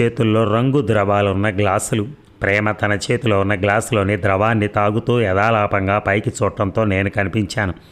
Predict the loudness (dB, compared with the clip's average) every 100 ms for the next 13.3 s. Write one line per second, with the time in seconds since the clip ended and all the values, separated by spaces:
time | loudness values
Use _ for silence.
0 | -20 -20 -20 -18 -4 -2 0 0 0 0
1 | -2 -4 -2 0 2 2 2 -2 -10 -20
2 | -4 -2 0 0 -2 0 0 2 0 0
3 | 0 0 0 0 -2 -2 0 2 2 2
4 | 2 0 -4 -6 -6 -14 -20 -8 0 2
5 | 2 0 0 0 2 2 0 0 0 -2
6 | -2 -2 2 0 2 0 0 0 0 -2
7 | -2 -4 -2 -2 0 0 0 0 0 -2
8 | -4 -4 -4 -4 -2 -2 -2 -8 -20 -20
9 | -20 -16 -6 -2 0 0 2 2 -2 -6
10 | -20 -20 -4 -2 0 0 2 0 0 -2
11 | -2 0 0 0 -2 -2 0 0 0 2
12 | 0 0 2 2 2 0 -2 -8 -6 -2
13 | 0 -2